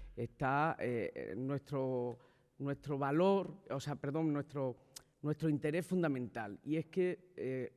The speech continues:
podamos rentabilizar aquello que ya existe. Lo bueno es que nosotros no tenemos que construir, eh, grandes cosas, sino que el tiempo y también el haber estado durante mucho tiempo, eh, bueno,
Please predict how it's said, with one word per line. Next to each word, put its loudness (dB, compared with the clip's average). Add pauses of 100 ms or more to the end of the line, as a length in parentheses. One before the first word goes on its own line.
(120)
podamos 2
rentabilizar 2
aquello 2
que 0
ya 4
existe. -2
Lo 0
bueno 4
es -2
que -4
nosotros -4
no -4
tenemos -4
que -6
construir, -4 (460)
eh, -6 (260)
grandes -2
cosas, -4
sino -6
que -4
el -4
tiempo 0
y -8
también -2
el -2
haber 0
estado 0
durante 0
mucho 2
tiempo, 0 (440)
eh, 0 (380)
bueno, -6